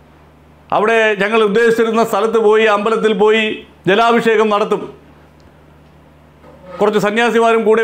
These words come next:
ഉണ്ടാകും, അല്ലാതെ വലിയ ഘോഷയാത്രയൊന്നുമില്ല. അപ്പോൾ അദ്ദേഹം ഒരു കാറിൽ പോകുന്നതിന് ആർക്കും ഒരു കുഴപ്പമില്ലല്ലോ. റോഡിൽ കൂടി ഇത്തരത്തിലൊരു ഘോഷയാത്ര നടത്തി പ്രകോപനമുണ്ടാക്കി വിദ്വേഷ മുദ്രാവാക്യങ്ങൾ വിളിച്ച്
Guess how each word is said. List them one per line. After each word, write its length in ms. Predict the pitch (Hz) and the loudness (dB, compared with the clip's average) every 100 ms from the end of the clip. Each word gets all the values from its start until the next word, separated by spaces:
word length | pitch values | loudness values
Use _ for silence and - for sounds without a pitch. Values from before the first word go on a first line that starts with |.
| 214 | 0
ഉണ്ടാകും, 260 | 208 196 196 | 0 0 2
അല്ലാതെ 260 | 208 208 202 | 2 2 0
വലിയ 180 | 208 214 196 | 2 0 0
ഘോഷയാത്രയൊന്നുമില്ല. 800 | 202 214 202 202 196 185 180 160 - 147 | 0 0 0 0 0 2 2 0 -2 -4
അപ്പോൾ 140 | 165 170 | -2 0
അദ്ദേഹം 220 | 190 196 | 0 0
ഒരു 80 | 202 196 | 0 0
കാറിൽ 220 | 202 214 202 | 0 0 2
പോകുന്നതിന് 380 | 214 214 226 214 | 2 2 2 2
ആർക്കും 200 | 220 214 | 2 2
ഒരു 80 | 214 208 | 4 2
കുഴപ്പമില്ലല്ലോ. 560 | 196 185 170 147 131 120 | 2 0 2 2 0 0
റോഡിൽ 260 | 139 208 226 226 | 2 0 0 0
കൂടി 220 | 240 240 190 - - - - - - - - | 2 0 -2 -10 -20 -20 -20 -20 -20 -10 -4
ഇത്തരത്തിലൊരു 480 | 175 226 220 226 226 180 | -2 0 0 0 0 0
ഘോഷയാത്ര 480 | 214 226 226 220 226 226 | 0 2 0 0 0 0
നടത്തി 280 | 214 202 226 | 0 -2 -2
പ്രകോപനമുണ്ടാക്കി 920 | 208 208 226 226 226 220 220 220 226 226 - - - - - - - - - - - | 0 2 2 0 0 -2 -2 -2 0 -2 -4 -16 -20 -20 -20 -20 -20 -20 -20 -20 -4
വിദ്വേഷ 320 | 160 226 233 233 | 0 2 2 2
മുദ്രാവാക്യങ്ങൾ 720 | 220 220 233 226 226 226 226 226 | 0 2 2 2 2 0 0 2
വിളിച്ച് 320 | 214 220 214 | 2 0 2